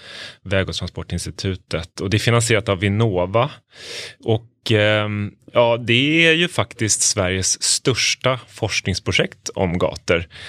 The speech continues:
Eh, man kan bli lite förbluffad över att det inte finns så mycket forskning just om själva gatan. Det finns väldigt mycket forskning om, om gatans olika delar eller om, som sagt, om infrastrukturfrågor, mobilitet och så. Men just gatans utformning, som är ju en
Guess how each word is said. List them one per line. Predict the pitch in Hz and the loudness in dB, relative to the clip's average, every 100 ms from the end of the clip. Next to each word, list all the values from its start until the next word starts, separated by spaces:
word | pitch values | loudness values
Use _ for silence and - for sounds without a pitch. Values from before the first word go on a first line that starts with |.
| - - - - | -16 -18 -14 -8
Eh, | 101 92 | -8 -8
man | - 101 | -10 -4
kan | 120 | -2
bli | 117 117 | 2 2
lite | 117 113 | 0 0
förbluffad | 123 113 156 - 120 98 - - - | -2 2 2 4 2 2 -12 -4 2
över | 101 92 95 95 - | 2 4 2 2 0
att | 107 - | -6 0
det | 107 | 0
inte | 98 120 | 2 0
finns | - 180 226 | 0 0 2
så | - | 2
mycket | 95 87 - 87 | 2 0 0 0
forskning | 101 - - 95 | 0 -2 0 2
just | 101 113 - | 4 2 0
om | 113 | -4
själva | - 123 107 | -2 0 0
gatan. | 101 139 110 - - 120 85 87 - - - | 2 0 0 -4 -2 0 0 -8 -14 -18 -12
Det | - | -4
finns | 107 113 | 0 2
väldigt | 120 113 127 | 4 2 2
mycket | 127 - | 0 0
forskning | 117 113 - 98 90 | 0 0 2 2 2
om, | 87 87 - - - - | 2 -2 -8 -20 -20 -6
om | 95 90 | -4 2
gatans | 104 92 95 104 | 0 2 0 0
olika | 85 101 | 0 -2
delar | 87 107 92 90 90 90 | 0 0 2 4 2 2
eller | 90 87 | 2 0
om, | 82 78 98 98 | 0 0 -2 -2
som | 107 | -2
sagt, | 92 87 85 | -2 -2 -4
om | 85 | 2
infrastrukturfrågor, | 107 92 92 - 92 - 87 98 95 92 | 2 2 0 -4 -4 -4 -2 2 2 2
mobilitet | 92 92 90 - 92 90 | 2 2 0 0 -2 -2
och | 101 | -2
så. | - | 0
Men | 95 107 | 2 2
just | 101 - | 2 -2
gatans | - 143 107 - 117 - | 2 2 2 -2 -2 0
utformning, | 147 117 - 160 160 101 82 | 0 0 -2 -2 2 0 0
som | - 123 | 0 2
är | 104 107 | 2 2
ju | 113 | 0
en | 110 | -2